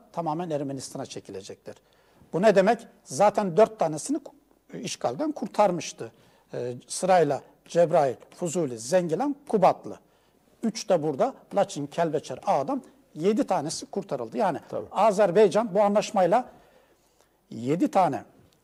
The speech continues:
Speaker 1: ilinde yüzde yüz hakimiyetini sağladı. Bir Aralık'tan itibaren. İlave kazanımı ne? Şuşa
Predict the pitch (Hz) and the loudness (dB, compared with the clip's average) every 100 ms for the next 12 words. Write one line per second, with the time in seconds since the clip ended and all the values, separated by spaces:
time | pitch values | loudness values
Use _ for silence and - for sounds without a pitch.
0 | _ _ - 190 214 208 196 254 - - | _ _ -4 2 4 4 4 2 0 -18
1 | _ _ _ _ 220 139 175 214 156 147 | _ _ _ _ -12 -6 -2 0 0 -4
2 | 110 120 196 247 - - _ _ _ _ | -4 2 6 6 2 -12 _ _ _ _
3 | - 160 - 175 156 175 180 139 127 104 | 0 0 0 -4 -4 -6 -8 -4 -4 -6
4 | 101 - _ _ 147 185 165 151 - 143 | -12 -20 _ _ 0 4 4 4 0 -6
5 | 113 - 104 95 - _ _ _ _ _ | -6 -12 -12 -12 -16 _ _ _ _ _
6 | _ _ _ _ - 170 185 214 247 285 | _ _ _ _ -6 4 8 8 6 2
7 | - _ _ _ - 185 175 175 160 165 | -6 _ _ _ -4 -2 0 -2 -2 -2
8 | 180 - - _ _ _ _ _ - - | -2 -4 -14 _ _ _ _ _ -12 -8
9 | 226 165 | -6 -4